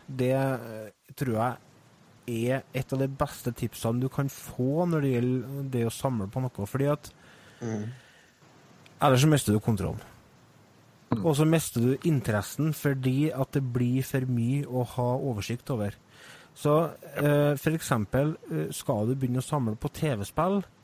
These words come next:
Speaker 1: ikke begynne å samle på alt i hop. For eksempel konsentrer deg om kun Super Nintendo.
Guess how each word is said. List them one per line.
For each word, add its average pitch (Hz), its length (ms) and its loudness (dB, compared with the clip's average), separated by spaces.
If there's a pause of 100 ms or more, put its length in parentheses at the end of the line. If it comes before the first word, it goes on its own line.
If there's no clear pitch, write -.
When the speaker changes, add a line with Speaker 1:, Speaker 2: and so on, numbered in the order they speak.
Speaker 1:
ikke - 420 -4
begynne 139 120 0
å 120 100 -4
samle 113 260 -2
på 123 240 -2 (160)
alt - 300 -6
i 127 40 -4
hop. 107 240 -4 (340)
For 175 80 0
eksempel 139 520 0
konsentrer 107 640 -2
deg 110 40 2
om 143 280 -2
kun 120 380 -4
Super 107 420 -6
Nintendo. 110 440 -2